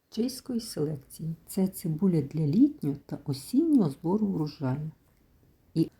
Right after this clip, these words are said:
в кінці серпня і на початку вересня можна її збирати для вживання.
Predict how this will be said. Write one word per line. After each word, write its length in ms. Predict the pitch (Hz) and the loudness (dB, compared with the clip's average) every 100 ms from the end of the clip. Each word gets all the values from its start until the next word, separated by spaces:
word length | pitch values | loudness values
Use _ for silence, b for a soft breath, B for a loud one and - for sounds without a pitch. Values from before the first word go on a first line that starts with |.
| _ | _
в 40 | |
кінці 400 | - 165 165 160 | -2 0 0 -2
серпня 640 | 131 - 196 190 - 160 135 - _ _ | -4 -2 -2 -2 -4 -10 -10 -12 _ _
і 60 | 170 | -2
на 120 | 160 | 0
початку 600 | 156 175 - 160 - - | 0 -6 -4 -4 -4 -6
вересня 560 | 135 170 277 226 - 143 - - | -2 2 4 2 0 -10 -10 -8
можна 400 | 156 254 277 165 | -2 0 0 0
її 160 | 139 180 | 0 -4
збирати 540 | - 135 135 127 139 123 | -6 -2 -2 -2 -6 -4
для 160 | 143 262 | 0 0
вживання. 640 | 202 135 147 135 131 131 | -2 -6 -4 -2 0 -2